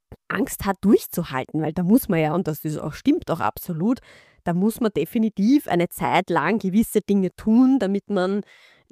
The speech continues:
die Muskeln aufbaut, damit man eine gewisse, ich sage immer gerne, Body Recomposition erreicht, also weniger Körperfett und mehr Muskulatur und einfach einen fitteren Look erhält. Und ja,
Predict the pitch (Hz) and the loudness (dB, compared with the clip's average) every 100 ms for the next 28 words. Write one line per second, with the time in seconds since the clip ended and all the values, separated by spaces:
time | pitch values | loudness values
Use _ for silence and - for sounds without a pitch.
0 | - 185 208 277 - 220 220 214 - 180 | -8 0 2 2 0 0 0 0 0 0
1 | 196 - 175 170 175 175 - 165 180 - | 0 0 0 2 2 -2 -6 -4 -4 -4
2 | 175 165 160 165 156 170 175 196 - 180 | -4 -4 -4 -4 -4 -6 -4 -4 0 2
3 | 170 - - 147 180 160 - 151 156 - | 2 2 -4 -4 -2 -4 0 0 0 2
4 | 190 202 180 226 - 208 185 175 - 302 | 2 4 2 2 2 0 0 -2 -4 -4
5 | - - 226 - 180 160 165 180 - 160 | -4 -4 -4 -2 0 2 2 0 -4 -4
6 | 156 156 156 156 - 233 - - - - | -2 -2 -2 -6 -6 -6 -6 -6 -8 -6
7 | 165 147 180 202 - 214 240 - 311 294 | -4 -4 -4 -6 -2 0 0 0 0 4
8 | 277 - - - - - - 247 - - | 4 2 -10 -20 -20 -16 -2 0 0 0
9 | 190 208 170 170 - 226 202 196 196 240 | 0 0 -4 -4 -4 -4 0 0 0 0
10 | - - 151 175 196 - _ _ _ _ | -4 -4 0 0 0 -10 _ _ _ _
11 | _ _ _ _ - 180 196 190 - 190 | _ _ _ _ 4 4 4 0 0 0